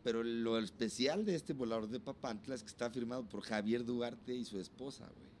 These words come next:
Entonces tiene un valor ahí que si lo guardo, se va a costar un cambio, güey.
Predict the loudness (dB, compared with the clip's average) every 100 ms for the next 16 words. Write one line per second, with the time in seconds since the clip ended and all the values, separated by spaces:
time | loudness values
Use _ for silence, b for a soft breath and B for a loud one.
0 | -20 B B B B -16 -14 2 2 4
1 | 4 4 6 8 8 6 2 -2 0 2
2 | 2 4 4 4 2 0 -4 -8 -8 -10
3 | -10 -10 -6 -6 -4 -4 -4 -4 -2 0
4 | -2 -4 -8